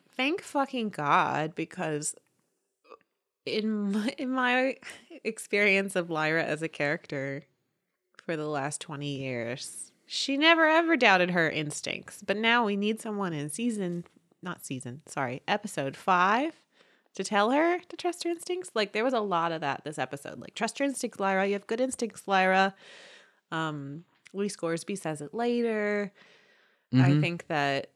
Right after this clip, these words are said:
Speaker 1: like, this is the kind of contention between John Faw and her earlier on, you know.
Speaker 2: And
Speaker 1: it's
Speaker 2: Fodder Coram.
Speaker 1: And Fodder Coram. So it's just
Speaker 2: Even
Speaker 1: like
Speaker 2: Ma Costa's a little hesitant to trust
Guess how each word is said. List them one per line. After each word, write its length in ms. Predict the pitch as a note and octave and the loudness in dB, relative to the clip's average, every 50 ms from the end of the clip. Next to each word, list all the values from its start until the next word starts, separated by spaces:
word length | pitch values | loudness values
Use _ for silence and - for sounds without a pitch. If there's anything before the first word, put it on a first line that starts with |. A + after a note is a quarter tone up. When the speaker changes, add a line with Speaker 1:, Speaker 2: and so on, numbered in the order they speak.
| _ _ | _ _
Speaker 1:
like, 320 | D#3+ D3+ C3+ C3+ - _ - | -10 -8 -8 -10 -10 _ -6
this 200 | F3 F#3 - - | -4 -4 -4 -4
is 240 | F3 E3+ E3 E3+ - - | -6 -8 -8 -10 -10 -8
the 100 | D#3 D3+ | -8 -6
kind 240 | - - E3 D3 D3 | -6 -6 -6 -6 -6
of 80 | D3 | -6
contention 600 | - E3 E3 - F#3+ F3+ F#3 E3+ - F3 E3+ E3 E3 | -6 -8 -8 -4 -4 -4 -4 -4 -6 -6 -6 -6 -4
between 640 | D#3 C#3 - - - D3+ C#3 C#3+ C#3+ C#3 C#3 C#3+ C#3 | -6 -6 -6 -6 -8 -6 -6 -6 -6 -8 -8 -8 -8
John 280 | C#3 D3 C#3+ C#3+ C#3+ C#3+ | -6 -4 -4 -4 -4 -4
Faw 300 | - A3 A3 A3 G#3+ G#3 | -4 -2 0 2 2 2
and 120 | G3 F#3 | 0 -2
her 200 | F3 F#3+ F3+ E3 - | -4 -4 -4 -6 -6
earlier 460 | - D#3+ D3+ C#3+ C#3 C3+ C#3 C#3 - | -6 -8 -6 -6 -8 -8 -10 -10 -8
on, 760 | - - G#3 G#3 G3+ G3 G3 F#3+ F#3 F3+ F3+ F3+ F3+ F3+ D#3+ _ _ _ _ _ _ _ _ _ - | -6 -4 -4 -2 -2 -2 -2 -4 -4 -4 -4 -4 -6 -8 -10 _ _ _ _ _ _ _ _ _ -10
you 160 | F#3 F#3 F3+ | -8 -6 -6
know. 420 | F3 E3+ E3 D#3+ D#3 D#3+ D#3+ E3+ - - | -6 -6 -6 -6 -6 -6 -8 -8 -4 0
Speaker 2:
And 140 | C3+ C#3 C#3+ | 2 2 4
Speaker 1:
it's 60 | - | 4
Speaker 2:
Fodder 240 | A#2 G2+ G2 G2 F#2 | 4 4 4 4 2
Coram. 380 | - F#2+ F#2 F#2 F#2+ F#2+ F#2+ - _ _ _ - | 2 2 2 2 0 -2 -4 -10 _ _ _ -10
Speaker 1:
And 140 | D#3 D#3 | -10 -8
Fodder 220 | - D3 C#3 C#3 C3 | -8 -8 -8 -8 -6
Coram. 560 | - - B3+ B3+ B3 A#3 A3+ A3 G#3 G3+ G3+ - - - - - _ _ _ | -2 0 2 4 4 2 2 0 -2 -4 -6 -12 -18 -20 -20 -20 _ _ _
So 380 | - - - A#3+ A#3 A3+ A3 G#3+ | -12 -6 -2 0 2 2 2 0
it's 320 | - - F3+ G#3+ G#3 - - | 0 -2 -4 -4 -4 -6 -2
just 100 | B3+ B3 | 0 2
Speaker 2:
Even 120 | C3+ C3+ A#2+ | 4 6 6
Speaker 1:
like 60 | A2+ | 6
Speaker 2:
Ma 140 | A#2 A#2 G#2+ | 6 6 4
Costa's 420 | - - G#2+ A#2 A#2 - G2+ F#2 | 4 4 2 2 2 0 -2 0
a 60 | F#2+ F#2+ | 2 2
little 500 | F#2+ F#2+ F#2 F#2 F#2 F#2 F2+ F#2 F2+ F2+ F#2+ - - _ _ _ _ - | 2 4 4 4 2 2 0 0 -2 -4 -8 -14 -18 _ _ _ _ -4
hesitant 600 | - G#2 G2 F#2 F#2+ - - F#2 F2 E2+ - - | -2 0 0 0 0 -2 0 0 0 0 -2 -2
to 180 | - G2 F2 E2+ | 0 0 0 0
trust 540 | - - F#2+ F2+ F2+ - - - - - | 2 2 2 2 2 2 -2 -6 -10 -16